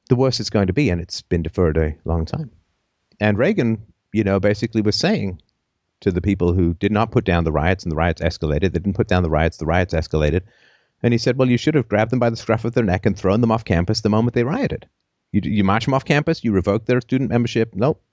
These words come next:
just no. We're not, we're not doing violence. We're not doing rock throwing, and this is not how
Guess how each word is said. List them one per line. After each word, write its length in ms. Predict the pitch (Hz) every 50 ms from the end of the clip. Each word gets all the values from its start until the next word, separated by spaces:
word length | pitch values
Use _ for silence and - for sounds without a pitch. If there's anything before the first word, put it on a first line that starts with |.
| _ _ _ _ _ _ _
just 180 | _ - - -
no. 120 | 95 82
We're 140 | 73 69 80
not, 260 | 82 85 95 113 107 110 - - - - - - _ _ _
we're 100 | - 98
not 300 | 95 95 120 156 185 -
doing 220 | - 165 165 175 165
violence. 500 | - 170 180 160 120 110 110 110 110 -
We're 60 | 104
not 180 | 104 110 120 -
doing 200 | 147 160 180 170
rock 200 | 165 170 165 -
throwing, 360 | - 151 143 147 143 139 113
and 180 | 101 101 95
this 140 | - 120 -
is 40 | -
not 180 | 107 110 120 117
how 340 | - 131 123 120 120 117